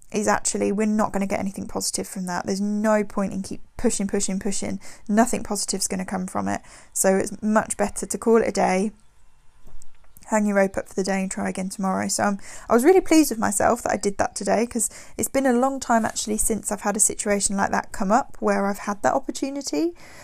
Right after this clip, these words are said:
Um, so the fact that my first thought was, "Yeah, no, we're just gonna leave it today," I was really proud of that, 'cause I've not had that opportunity to, to have to do that in a long time.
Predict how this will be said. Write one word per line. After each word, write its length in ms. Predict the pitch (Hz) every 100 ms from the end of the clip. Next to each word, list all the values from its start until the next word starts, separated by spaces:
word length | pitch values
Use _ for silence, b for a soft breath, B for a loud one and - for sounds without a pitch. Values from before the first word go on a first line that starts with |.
| B
Um, 300 | - 214 202
so 140 | -
the 80 | 214
fact 280 | - 240 233
that 120 | 220
my 120 | 208
first 440 | 202 - 208 214 -
thought 260 | 196 190
was, 480 | - 190 190 - - - _ -
"Yeah, 140 | 196 - -
no, 240 | 202 190 - -
we're 160 | 202
just 240 | 185 208 -
gonna 140 | 190
leave 220 | 208 233
it 80 | 208
today," 240 | - -
I 40 | 220
was 160 | 277
really 140 | 311 330
proud 260 | - 403
of 80 | 359
that, 220 | - -
'cause 320 | - 226 - - - - -
I've 80 | 240
not 260 | 262 -
had 240 | 262 240 - -
that 120 | 240
opportunity 480 | - - 220 202 196
to, 180 | - 196 - -
to 100 | 233
have 200 | 240 -
to 80 |
do 180 | 202 226
that 240 | 202 - 202
in 80 |
a 60 | 196
long 200 | 196 196
time. 320 | 196 233 233